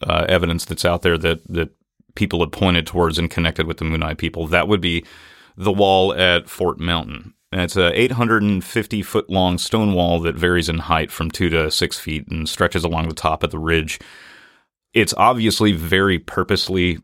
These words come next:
put there. It was structured. It has, uh, pretty impressive curves and lines to the shape of it. Uh, we'll add some photos to the feed on this so that, uh, all y'all can see what we're talking about.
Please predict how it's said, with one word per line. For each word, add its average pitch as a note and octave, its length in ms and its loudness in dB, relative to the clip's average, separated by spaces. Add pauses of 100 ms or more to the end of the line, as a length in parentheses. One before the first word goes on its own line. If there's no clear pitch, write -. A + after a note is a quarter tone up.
put - 220 -2
there. F#2 380 2
It F2 140 -2
was D#2+ 220 -4
structured. F2+ 760 0
It E2 220 -2
has, D#2+ 580 -2
uh, D#2 460 -4 (500)
pretty F#2 500 0 (200)
impressive F#2 720 0
curves F2+ 520 0
and E2+ 140 -2
lines E2+ 560 0
to E2 360 -2
the D#2+ 100 -6
shape E2+ 340 0
of F#2 120 2
it. G2 140 -2 (720)
Uh, E2+ 280 2
we'll G2 180 4
add F2+ 160 2
some F2 160 -2
photos E2+ 460 0
to D#2+ 360 -4
the D#2 280 -8
feed D#2+ 320 -4
on D2+ 160 -2
this D2+ 160 -6
so D#2+ 140 0
that, D2+ 160 -4 (100)
uh, E2+ 100 4
all D#2+ 260 2
y'all D#2 160 0
can D2+ 160 -4
see E2+ 160 0
what D2 120 -2
we're D2 100 -6
talking E2 320 0
about. D2+ 300 -6